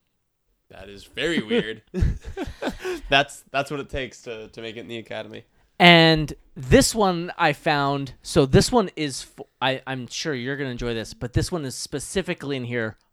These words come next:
Speaker 2: for Wesley.
Speaker 1: Okay.
Speaker 2: The Disney animated film Zootopia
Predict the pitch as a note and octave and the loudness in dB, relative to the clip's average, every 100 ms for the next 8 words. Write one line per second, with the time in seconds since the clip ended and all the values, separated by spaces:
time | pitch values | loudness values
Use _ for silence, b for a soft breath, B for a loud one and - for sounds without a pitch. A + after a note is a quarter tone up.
0 | _ _ A#2+ G#2+ G#2 - F#2+ - _ _ | _ _ -8 -4 -6 -6 -10 -18 _ _
1 | A2 A2 G#2+ A2+ _ _ _ _ _ _ | -6 -6 -8 -10 _ _ _ _ _ _
2 | _ _ _ _ _ _ _ _ _ F3+ | _ _ _ _ _ _ _ _ _ -2
3 | F3 D#4+ E4+ E4 G3 A3+ A#3+ A3+ F#3 - | 2 2 2 -4 -2 -2 0 0 0 -2
4 | F#3+ E3+ D#3+ - A#2+ D3+ F3 - A#3+ - | -2 -2 -4 -12 -4 -4 4 4 4 -2
5 | G#2 - | -10 -10